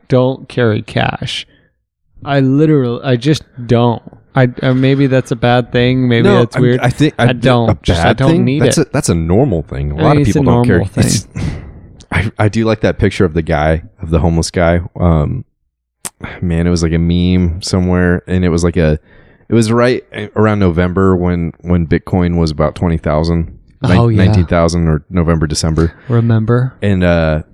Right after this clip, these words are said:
Speaker 2: yeah, and there was, like, there were, like, homeless people with, uh, little, uh, Bitcoin wallets,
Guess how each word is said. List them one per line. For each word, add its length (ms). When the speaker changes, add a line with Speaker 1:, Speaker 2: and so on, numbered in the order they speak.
Speaker 2:
yeah, 400
and 140
there 60
was, 140
like, 200
there 120
were, 80
like, 160
homeless 260
people 340
with, 280
uh, 260
little, 300
uh, 140
Bitcoin 400
wallets, 600